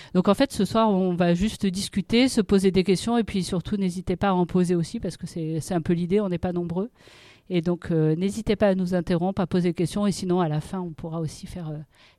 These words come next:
questions-réponses. Euh, voilà. Donc peut-être pour commencer, Robert, tu peux nous parler un peu de, bah, de ta vie dans le Wisconsin et de, et de comment tu as,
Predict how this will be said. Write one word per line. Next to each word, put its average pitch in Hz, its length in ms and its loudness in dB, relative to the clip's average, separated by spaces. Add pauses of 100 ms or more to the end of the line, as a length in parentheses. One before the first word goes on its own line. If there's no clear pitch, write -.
questions-réponses. 165 800 -8
Euh, 151 120 -4 (180)
voilà. 156 260 -6 (640)
Donc 185 140 -8
peut-être 196 420 -2
pour - 180 -2
commencer, 196 520 0
Robert, 202 480 0 (600)
tu - 120 -14
peux 202 180 2
nous 208 140 2
parler 190 300 2
un 185 100 -2
peu - 160 -2
de, 180 280 2
bah, 175 120 0 (800)
de 185 80 -2
ta 180 240 2
vie 208 320 -2
dans 180 140 2
le 180 80 2
Wisconsin 208 720 -4
et 175 100 0
de, 165 160 0 (460)
et 175 100 0
de 170 140 0
comment 220 400 2
tu - 180 -4
as, 160 520 0